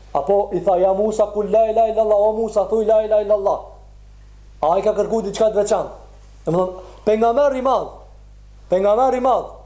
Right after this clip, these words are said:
megjithatë ja ka tërheq Allahu xhallahu ala vërejtjen që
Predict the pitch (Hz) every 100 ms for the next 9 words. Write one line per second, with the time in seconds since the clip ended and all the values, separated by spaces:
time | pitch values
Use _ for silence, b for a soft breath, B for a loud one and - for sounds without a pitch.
0 | - 160 156 208 214 190 185 175 175 180
1 | 185 170 180 175 170 160 165 175 165 165
2 | 190 202 214 220 - - - 196